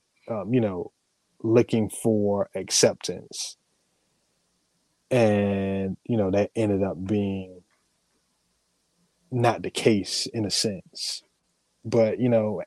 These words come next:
hats off to him. Um, you know, hopefully things go well there for him. Hopefully he continues to, to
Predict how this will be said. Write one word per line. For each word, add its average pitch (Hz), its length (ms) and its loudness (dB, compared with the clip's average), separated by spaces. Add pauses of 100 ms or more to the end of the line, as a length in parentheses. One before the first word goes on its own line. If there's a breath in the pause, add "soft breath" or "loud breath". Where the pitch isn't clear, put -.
(180)
hats 117 360 0
off 120 180 4
to - 120 -2
him. 127 400 0 (640)
Um, 107 420 -2
you 117 60 4
know, 104 100 2
hopefully 110 560 4
things 110 460 0
go 113 160 4
well 110 500 4
there 110 320 4
for 113 240 2
him. 113 400 0
Hopefully 107 540 0
he 107 180 0
continues 107 880 -2
to, 104 320 -2 (720)
to 104 580 4